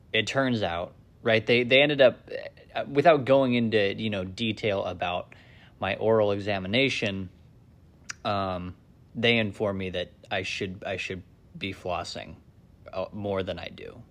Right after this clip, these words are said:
Uh, and they gave me a flossing thing. They said two to three times a week, though. I, you know, every day. It, it, some people do say you should be doing it every day, and I guess that is a myth. So I wasn't entirely wrong, but,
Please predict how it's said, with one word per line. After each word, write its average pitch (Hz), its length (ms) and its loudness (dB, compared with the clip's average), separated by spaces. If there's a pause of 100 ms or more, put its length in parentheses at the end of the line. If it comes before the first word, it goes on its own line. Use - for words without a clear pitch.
(180)
Uh, 55 800 -8 (1000)
and 101 120 -8
they 98 100 -2
gave 104 220 0
me 101 100 -4
a 92 60 -4
flossing 98 600 -2
thing. 120 600 -2
They 110 160 0
said 147 260 4
two 202 160 8
to 165 80 6
three 170 220 6
times 143 300 2
a 120 40 2
week, 120 200 2
though. 107 120 4
I, 107 280 4
you 117 180 0
know, 110 100 2
every 123 380 2
day. 110 420 6
It, 113 440 -4
it, 123 180 -4
some 160 220 4
people 143 260 4
do 143 180 8
say 139 240 6
you 123 140 2
should 120 180 -4
be 117 80 0
doing 113 280 2
it 104 100 2
every 104 220 0
day, 110 240 4
and 101 100 0
I 104 60 2
guess 110 180 0
that 110 260 4
is 120 160 4
a 110 80 2
myth. 110 560 -2 (640)
So - 160 0
I 117 40 6
wasn't 120 320 2
entirely 104 680 0
wrong, 90 420 -6
but, 90 240 -10